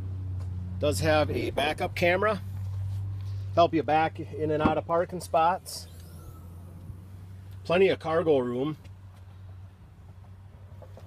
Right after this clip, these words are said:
Those seats, they do fold down. It's very, uh, very easy to do. Just taking a look here.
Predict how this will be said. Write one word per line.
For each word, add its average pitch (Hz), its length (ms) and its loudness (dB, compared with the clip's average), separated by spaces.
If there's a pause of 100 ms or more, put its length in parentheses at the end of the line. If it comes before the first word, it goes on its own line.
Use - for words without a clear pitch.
(1500)
Those 143 200 2
seats, - 540 0
they 143 140 2
do 170 140 2
fold 165 360 2
down. 160 440 2 (560)
It's - 100 -20
very, 147 540 2
uh, 120 220 2 (640)
very 156 240 6
easy 147 400 2
to 117 140 0
do. 127 320 2 (3500)
Just - 160 -8
taking 135 260 2
a 127 80 0
look 135 240 2
here. 135 360 -2